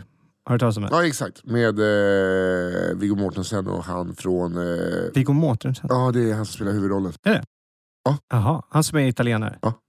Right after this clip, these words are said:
Speaker 1: Jaha.
Speaker 2: Fast Viggo Mortensen, man tror att han är dansk. Han är bara ett dansnamn. Han är dansk ättling. Han är ju hel amerikan.
Speaker 1: Ja.
Speaker 2: Besvikelsen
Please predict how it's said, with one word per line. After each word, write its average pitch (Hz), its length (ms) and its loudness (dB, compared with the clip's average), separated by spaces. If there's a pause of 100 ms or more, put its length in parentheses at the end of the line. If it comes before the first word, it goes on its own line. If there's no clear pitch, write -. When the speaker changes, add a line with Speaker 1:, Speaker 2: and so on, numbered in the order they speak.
(140)
Speaker 1:
Jaha. 104 220 0 (160)
Speaker 2:
Fast 117 160 0
Viggo 123 120 6
Mortensen, 120 460 2
man 123 160 2
tror 139 180 4
att 170 60 0
han 120 100 0
är 107 60 0
dansk. 120 460 -2
Han 123 140 0
är 139 40 2
bara 139 60 4
ett 101 80 0
dansnamn. 107 400 0 (320)
Han 160 140 2
är 147 40 4
dansk 120 360 0
ättling. 107 420 -2
Han 117 140 2
är 135 40 4
ju 127 240 2
hel 123 320 2
amerikan. 113 400 0 (200)
Speaker 1:
Ja. 180 80 2
Speaker 2:
Besvikelsen 123 720 0